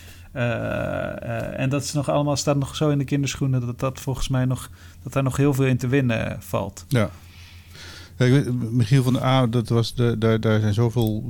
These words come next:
Speaker 2: miljoenen, eh, eh, geld in gestopt om, om dit kwartier mogelijk te maken. Dat, dat was daar wel echt
Speaker 1: Oh,
Speaker 2: heel
Speaker 1: wauw.
Speaker 2: goed gedaan.
Speaker 1: Ja.
Speaker 2: Ehm,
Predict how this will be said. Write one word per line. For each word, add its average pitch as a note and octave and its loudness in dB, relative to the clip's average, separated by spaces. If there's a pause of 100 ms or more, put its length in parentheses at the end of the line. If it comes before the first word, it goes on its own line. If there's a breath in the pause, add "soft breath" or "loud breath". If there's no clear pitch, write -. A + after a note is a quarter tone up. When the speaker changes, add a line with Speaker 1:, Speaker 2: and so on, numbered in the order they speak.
(140)
Speaker 2:
miljoenen, A2 4
eh, G#2 -2
eh, G2+ -2
geld B2+ -2
in G#2 0
gestopt - -4 (120)
om, G#2 -4
om G2 -2
dit G#2 -8
kwartier A#2 0
mogelijk A2 2
te - -2
maken. G2 0
Dat, G2 -2 (420)
dat G#2+ -4 (100)
was G#2 0
daar G#2 0
wel G#2 0
echt G#2+ 0
Speaker 1:
Oh, D#3 2
Speaker 2:
heel G#2+ 4
Speaker 1:
wauw. C3 4
Speaker 2:
goed - -2
gedaan. A2 0 (840 loud breath)
Speaker 1:
Ja. C#3 0 (100)
Speaker 2:
Ehm, F#2 2